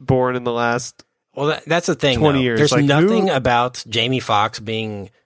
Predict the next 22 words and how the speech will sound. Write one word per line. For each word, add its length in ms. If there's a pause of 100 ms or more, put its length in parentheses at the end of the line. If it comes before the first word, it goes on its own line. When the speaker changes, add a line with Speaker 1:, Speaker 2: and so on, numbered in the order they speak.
(160)
Speaker 2:
that 200
Speaker 1:
Yeah. 60
Speaker 2:
character 580 (800)
other 240
than, 200
hey, 240
Art 260
needs 260
to 80
be 320
a 160
movie 260
star 320 (560)
and, 540
uh, 380 (340)
Frank 400
needs 180
to 40
be 80
a 40
movie 200
star. 360